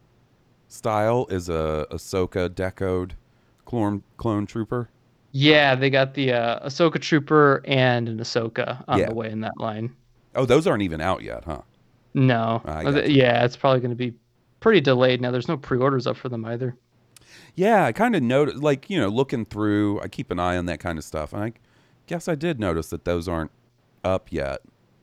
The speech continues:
Speaker 1: Um, hmm.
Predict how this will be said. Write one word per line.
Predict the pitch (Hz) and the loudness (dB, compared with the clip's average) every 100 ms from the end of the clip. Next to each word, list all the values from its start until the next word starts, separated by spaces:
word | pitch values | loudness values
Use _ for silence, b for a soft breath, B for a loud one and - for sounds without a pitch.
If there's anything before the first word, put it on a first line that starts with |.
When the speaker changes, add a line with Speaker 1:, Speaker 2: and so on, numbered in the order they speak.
| _ | _
Speaker 1:
Um, | 87 82 80 78 78 _ _ _ _ _ _ _ _ _ _ _ _ _ _ | -8 -6 -6 -8 -12 _ _ _ _ _ _ _ _ _ _ _ _ _ _
hmm. | - | -8